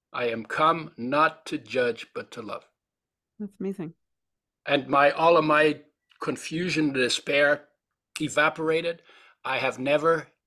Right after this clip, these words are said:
Speaker 1: ever had any doubt about what was the message of the masters, 'cause that was the message of the masters in one way or another. They all taught that message.
Speaker 2: Mm-hmm.
Speaker 1: But that's not only the message of the masters to humanity,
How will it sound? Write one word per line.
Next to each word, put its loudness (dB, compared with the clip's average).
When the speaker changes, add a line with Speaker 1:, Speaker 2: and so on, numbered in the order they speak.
Speaker 1:
ever 0
had -6
any 0
doubt 0
about -6
what -2
was -8
the -6
message -6
of -4
the -6
masters, -6
'cause -8
that 0
was -6
the -6
message -4
of -12
the -8
masters -6
in -10
one 0
way -2
or 0
another. -2
They -6
all -8
taught -12
that -16
message. -14
Speaker 2:
Mm-hmm. -4
Speaker 1:
But 0
that's 2
not 6
only 6
the 2
message 0
of -2
the 0
masters 0
to -10
humanity, 0